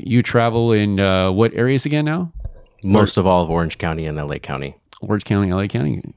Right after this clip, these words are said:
Speaker 1: So check it out. He does, uh, you know, all sorts of events. Uh, and, uh, yeah, he's right around the corner. Now, last thing I wanna ask you here is, um, what does it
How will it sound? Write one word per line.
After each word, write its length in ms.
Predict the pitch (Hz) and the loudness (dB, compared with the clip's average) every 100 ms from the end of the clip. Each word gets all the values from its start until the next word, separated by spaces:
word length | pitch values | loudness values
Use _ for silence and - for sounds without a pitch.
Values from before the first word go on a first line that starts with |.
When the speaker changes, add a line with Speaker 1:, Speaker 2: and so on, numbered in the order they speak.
| _ | _
Speaker 1:
So 380 | - 104 101 98 - - | 0 2 2 0 -6 -14
check 220 | - 117 | -2 0
it 80 | 107 | 2
out. 340 | 113 127 147 117 | 2 2 0 -2
He 140 | 113 | 2
does, 340 | 110 110 98 | 4 4 4
uh, 460 | 107 101 98 92 90 | 2 4 4 2 0
you 120 | - 98 | 0 2
know, 160 | 92 | 2
all 220 | - 113 | 2 0
sorts 280 | - 123 120 | 2 2 2
of 60 | 117 | 2
events. 640 | 110 107 120 131 - - _ _ _ - | 2 2 2 2 -2 -8 _ _ _ -4
Uh, 580 | 95 95 95 95 95 95 - | 0 2 2 2 2 -2 -2
and, 360 | 95 101 98 | 0 2 2
uh, 320 | 101 101 101 98 | 2 2 2 2
yeah, 280 | 95 131 92 | 0 0 0
he's 220 | 92 90 | -2 0
right 160 | 101 | 0
around 160 | 104 104 | 2 0
the 80 | 104 | 0
corner. 500 | - 127 123 76 90 _ _ - | 0 2 2 -2 -8 _ _ -2
Now, 380 | 107 110 107 87 - _ _ _ - | 2 4 2 0 -14 _ _ _ -6
last 360 | 156 143 143 | 2 4 4
thing 120 | 139 135 | 2 4
I 40 | |
wanna 400 | 131 117 - 73 _ _ _ _ _ _ - | 4 2 0 -8 _ _ _ _ _ _ -6
ask 200 | 123 127 | -2 0
you 80 | 110 | -2
here 220 | 90 82 | -2 -2
is, 220 | 82 - 101 | -4 -6 -2
um, 460 | 98 90 85 113 - - _ _ _ _ - - - - - _ _ _ _ _ _ - | 0 0 -2 -6 -16 -20 _ _ _ _ -10 -10 -10 -20 -20 _ _ _ _ _ _ -14
what 260 | - 151 | -2 0
does 180 | 202 190 | 0 -2
it 160 | 185 | -4